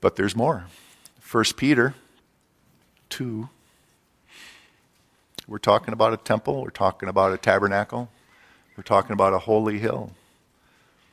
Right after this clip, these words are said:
First Peter chapter two and one through ten. More encouragement how to be, but there's also some truth here. The, "Therefore,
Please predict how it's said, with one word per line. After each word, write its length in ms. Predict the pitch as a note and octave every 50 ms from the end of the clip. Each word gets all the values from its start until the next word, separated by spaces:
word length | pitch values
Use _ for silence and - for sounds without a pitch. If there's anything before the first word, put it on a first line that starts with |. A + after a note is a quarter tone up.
| _ _ _ _ _ _ _ _ _ _ _ _ _ _ _ _ _ _
First 260 | _ - A2+ G#2+ -
Peter 320 | - - A#2+ A2+ A2+ G#2 G#2
chapter 400 | - - - G#2+ G#2+ - - -
two 360 | - - A#2+ A2+ A2 G#2+ - G2
and 260 | G2+ G2+ G2+ G2 G2
one 160 | G2+ A2 A#2
through 200 | A2 - G#2 F#2+ -
ten. 480 | - - - G#2 F#2+ F2+ F2 F2+ F#2 F2 _ _ _ _ _ _ _ _ _ _ _ _ _ _ _ _ _ _ _ _ _ _ _ _ _ _ _ _ _ _ _ _ -
More 160 | A2 A#2 A#2
encouragement 680 | A#2+ A#2 - - B2+ A#2+ A#2+ G#2+ G#2+ A2 G#2 - - -
how 160 | - G#2 G#2
to 100 | G2+ G2+
be, 420 | G2 G#2 G#2+ G2+ F#2 E2 E2 E2 E2 - - - - - - - - - _ _ _ _ _ _ _ _ _ _ _ _ _
but 200 | G2 F#2+ - -
there's 200 | - F#2+ F#2 -
also 320 | F#2 F2+ F2 - - F#2
some 200 | - - - F2+ E2+
truth 300 | - - G2+ F#2 - -
here. 240 | G2 F#2+ F#2+ F2+ F2+
The, 300 | - G2 G2 G2 F#2 F2+ F#2 F2+ _ _ _ -
"Therefore, 1120 | A2+ A2+ A2+ A2 G#2+ - _ _ _ _ _ - - A2+ A2 G#2+ G2+ F#2+ F2+ F2+ F#2